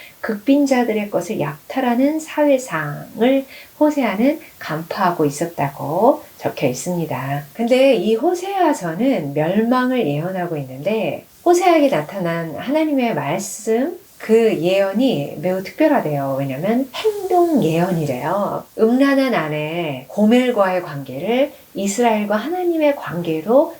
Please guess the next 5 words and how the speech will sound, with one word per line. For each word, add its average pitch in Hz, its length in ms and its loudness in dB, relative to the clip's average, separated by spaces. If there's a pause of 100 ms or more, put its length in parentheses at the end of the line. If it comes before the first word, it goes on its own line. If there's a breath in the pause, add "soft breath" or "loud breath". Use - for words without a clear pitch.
(180)
예시하는 185 920 -2
그런 165 240 -6
행동 330 420 0
예언이라고 147 520 -6
합니다. 170 640 -8